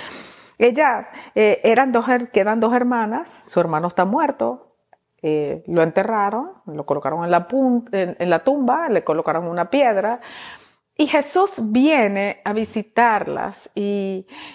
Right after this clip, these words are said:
ellas lloran y le, y lo, le salen al encuentro. Y Marta le dice a Jesús, "Mira, si tú hubieses estado aquí, tú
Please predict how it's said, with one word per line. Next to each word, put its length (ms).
ellas 380
lloran 580
y 140
le, 580
y 220
lo, 160
le 420
salen 320
al 120
encuentro. 880
Y 160
Marta 340
le 100
dice 260
a 40
Jesús, 260
"Mira, 220
si 380
tú 140
hubieses 380
estado 420
aquí, 440
tú 440